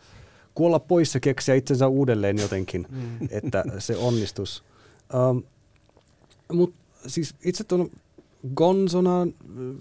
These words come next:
Speaker 1: Gonzon niinkö sellainen, mä en kans en tiedä kauheasti, tai siis mä en tiedä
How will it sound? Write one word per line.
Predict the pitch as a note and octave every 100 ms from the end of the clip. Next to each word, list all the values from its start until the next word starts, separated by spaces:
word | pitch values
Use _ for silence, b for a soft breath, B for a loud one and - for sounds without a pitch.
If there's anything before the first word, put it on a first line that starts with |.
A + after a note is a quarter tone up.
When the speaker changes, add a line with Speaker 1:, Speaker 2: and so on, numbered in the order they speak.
| D3
Speaker 1:
Gonzon | D#3+ F3 E3+
niinkö | D3+ D3
sellainen, | D#3+ D3+ D3 C#3+ C#3+ - - _ _ _
mä | B2 C3
en | A#2 -
kans | A#2+ A#2+ -
en | G2+ G2
tiedä | G#2 F#2 -
kauheasti, | - G2+ G2 -
tai | F#2+
siis | F2+
mä | A#2
en | A#2
tiedä | A#2+ G2